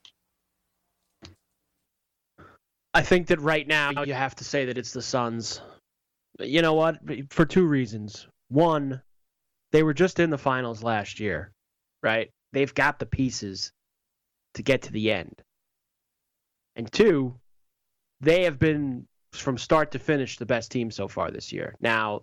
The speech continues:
the Warriors maybe had the best stretch from the beginning up until about three or four weeks ago.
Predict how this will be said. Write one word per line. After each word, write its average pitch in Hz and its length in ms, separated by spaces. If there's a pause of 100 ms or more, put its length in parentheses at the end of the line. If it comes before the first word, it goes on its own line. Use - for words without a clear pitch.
the 123 80
Warriors 135 580 (1040)
maybe 143 380
had 123 540 (120)
the 123 60
best 131 280
stretch - 760 (840)
from 139 200
the 123 100
beginning 131 480
up 120 160
until 123 260
about 113 280
three 131 160
or 120 40
four 117 220
weeks 139 260
ago. 101 380